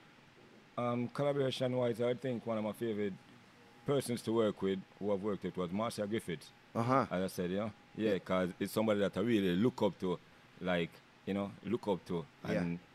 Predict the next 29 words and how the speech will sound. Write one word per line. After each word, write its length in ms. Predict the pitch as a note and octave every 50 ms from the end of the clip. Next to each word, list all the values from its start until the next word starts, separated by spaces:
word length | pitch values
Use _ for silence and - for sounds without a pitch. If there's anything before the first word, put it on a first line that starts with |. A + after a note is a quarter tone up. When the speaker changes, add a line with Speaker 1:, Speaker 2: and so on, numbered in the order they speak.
| - - - -
Speaker 1:
to 80 | G2+ G#2
be 120 | G#2+ A2
able 120 | G#2 G2+
to 120 | F2 - G2
work 280 | A2+ A#2+ A2 F#2+ -
with 80 | - F#2
her 300 | F#2 F2+ F2 E2+ E2 D#2+ - -
is, 240 | - F2+ F2 E2 D2+ -
is 160 | E2 E2+ D#2 D#2+
a 80 | E2
blessing 320 | F#2+ A2+ A2 - F2+ F2+ E2+
to 100 | - F#2
me. 240 | A2 A#2+ G2 D#2+ - - - - -
Speaker 2:
Yeah. 260 | A2 B2+ C#3 C3 A2+ - - -
Speaker 1:
So 240 | G2 F2+ F2+ F2+ F2 F2+ G2
being 160 | A#2+ A#2 A2
in 60 | A2
the 60 | G#2+
studio, 280 | - - A#2+ A2 G2+ F#2
watching 360 | F#2+ G2 F#2 - - F#2 G2
her 180 | F#2+ F2+ F2+ F2+
do 140 | G2+ F#2
what 160 | F#2 F#2 F2 -
she 120 | - F#2
do, 220 | F#2+ F#2 F2 E2+ - - - - - F#2
you 60 | F2+
know, 160 | F#2 F#2 F2
was 240 | E2+ E2+ F2 E2 E2+
like 240 | E2+ E2 E2 D#2+